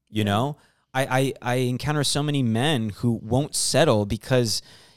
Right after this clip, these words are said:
Speaker 1: you know, it's like they, they're, they're so fixated on the attraction piece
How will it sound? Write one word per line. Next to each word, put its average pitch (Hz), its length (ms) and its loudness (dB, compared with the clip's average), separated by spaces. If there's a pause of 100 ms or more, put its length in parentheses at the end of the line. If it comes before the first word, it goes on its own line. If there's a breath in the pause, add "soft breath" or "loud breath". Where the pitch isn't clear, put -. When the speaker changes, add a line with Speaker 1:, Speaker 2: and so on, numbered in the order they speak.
Speaker 1:
you 127 160 2
know, 147 120 2
it's - 260 -2
like 135 180 -4
they, 135 140 0
they're, 127 340 -2
they're 131 140 0
so 160 240 0
fixated 117 920 -2
on 117 160 -2
the 110 140 -2
attraction 139 540 -4
piece - 480 -6